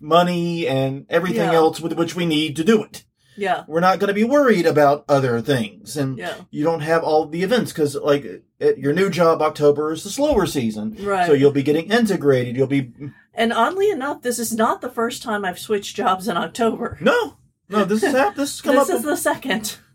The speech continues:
Speaker 1: Uh, this has come up before. Like, I, I may be looking for new work myself, and I've just decided I'm <laughs> not doing it until at least November.
Speaker 2: Yeah.
Speaker 1: Not even thinking about it, not entertaining
Speaker 2: No.
Speaker 1: the notion.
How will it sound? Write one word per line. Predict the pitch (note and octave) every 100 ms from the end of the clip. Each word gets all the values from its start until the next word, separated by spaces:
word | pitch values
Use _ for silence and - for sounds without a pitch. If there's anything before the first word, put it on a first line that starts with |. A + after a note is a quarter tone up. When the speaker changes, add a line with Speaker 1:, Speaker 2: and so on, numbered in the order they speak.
| _
Speaker 1:
Uh, | D3+
this | - F#3 G#3+
has | -
come | A#3+
up | A#3
before. | F3 A#3+ G3+
Like, | D3+ C#3+
I, | D#3 F#3 D3
I | D#3+
may | F#3+ F#3+
be | F#3
looking | D#3+ D3+ E3 C#3+
for | D3+
new | C#3+ C#3
work | B2 C3 C3
myself, | A#2+ A2 C#4 A3 G3 - _ - _ -
and | D#3+ D#3 D#3
I've | E3 E3
just | E3
decided | D#3 E3 E3 G#3
I'm | - - C3+
<laughs> |
not | F#3+ E3+ D3+
doing | F#3+ D3 C#3+ C#3
it | C3 - - - -
until | D3+ F3 E3
at | D3
least | D3+ C#3
November. | C#3 B2 B2 G#2+ G2+ A2 -
Speaker 2:
Yeah. | A#3+ E3
Speaker 1:
Not | A3+ A#3+
even | G#3+ G3+
thinking | G#3 E3+ E3 D3
about | B2 A#2+ B2+
it, |
not | F3+ A3
entertaining | G#3 F3+ F#3+ F#3+ G3+ G3 F#3
Speaker 2:
No. |
Speaker 1:
the | E3
notion. | D#3 D3+ - B2+ G#2+